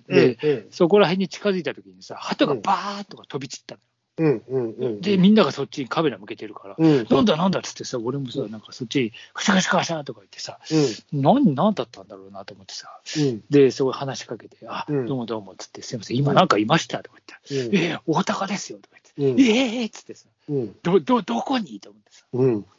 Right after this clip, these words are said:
Speaker 2: で、したらこう見せて、「ほらほら、これですよ」って言ってたら、
Speaker 1: うん。
Speaker 2: また、「ほら、帰ってきた、帰ってきた」みたいな感じでさ、
Speaker 1: うん。
Speaker 2: 「あそこ、あそこ」とか言って、もう慌ててシャッター切る切る、みたいな。
Speaker 1: いやー、いいね、赤い年。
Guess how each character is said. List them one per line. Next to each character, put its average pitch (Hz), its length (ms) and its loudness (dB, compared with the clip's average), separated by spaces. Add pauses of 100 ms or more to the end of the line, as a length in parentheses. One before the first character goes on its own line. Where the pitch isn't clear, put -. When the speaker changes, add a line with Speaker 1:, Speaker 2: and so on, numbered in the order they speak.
(320)
Speaker 2:
で、 147 120 -2
し - 60 -6
た 143 120 0
ら 107 80 -8
こ 120 100 -6
う 113 40 -6
見 131 100 -8
せ - 60 -10
て、 113 100 -12
「ほ - 80 -10
ら 190 100 -4
ほ 123 80 -4
ら、 107 120 -8
こ - 120 -8
れ 139 100 -8
で 120 120 -10
す - 160 -12
よ」 95 60 -20
っ 127 360 -6
て 180 80 4
言 170 80 4
っ 160 40 -4
て 226 200 -2
た 160 140 4
ら、 151 80 6
Speaker 1:
う - 20 -8
ん。 - 40 -10 (280)
Speaker 2:
ま 151 80 -12
た、 - 120 -12
「ほ 269 100 -6
ら、 214 60 2 (200)
帰 240 80 -8
っ - 20 -8
て - 60 -12
き 226 60 -6
た、 196 80 -10
帰 180 80 -8
っ 175 60 -10
て 165 100 -14
き 135 60 -14
た」 123 120 -10
み 110 60 -20
た 107 80 -8
い - 20 -2
な 156 60 8
感 131 180 4
じ 104 80 -8
で 98 60 -14
さ、 - 20 -20
Speaker 1:
う - 40 -20
ん。 - 20 -20 (400)
Speaker 2:
「あ - 80 -8
そ - 100 -6
こ、 220 60 2
あ 185 40 2
そ - 120 -6
こ」 160 160 -2
と - 80 -20
か - 60 -20
言 - 60 -20
っ - 80 -20
て、 - 80 -20 (720)
も 107 140 -6 (160)
う - 20 2
慌 131 60 2
て 127 140 -2
て - 100 -12
シ - 80 -8
ャ - 60 -8
ッ - 120 -14
タ - 120 -14
ー - 80 -20
切 - 140 -10
る 92 80 -16
切 - 120 -18
る、 - 100 -16 (720)
み 113 80 -8
た 95 180 -8
い - 60 -14
な。 - 160 -16 (1300)
Speaker 1:
い - 40 -20
や - 260 -6 (200)
ー、 113 60 -8
い 104 120 -6
い 98 40 -16
ね、 98 160 -14
赤 120 240 -8
い 113 80 -6
年。 - 400 -8